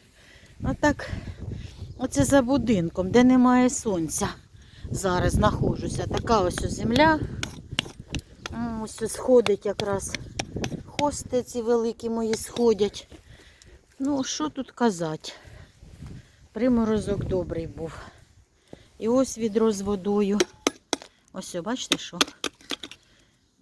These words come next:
Ось поприкривала. Зараз відкрию на день.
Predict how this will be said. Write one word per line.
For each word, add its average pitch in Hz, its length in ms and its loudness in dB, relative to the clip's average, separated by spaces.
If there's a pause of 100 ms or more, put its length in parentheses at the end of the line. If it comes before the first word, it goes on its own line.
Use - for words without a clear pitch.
(1500)
Ось - 200 -8
поприкривала. 208 1000 2 (1040)
Зараз 180 420 0
відкрию 220 580 2
на 175 140 0
день. 165 400 -2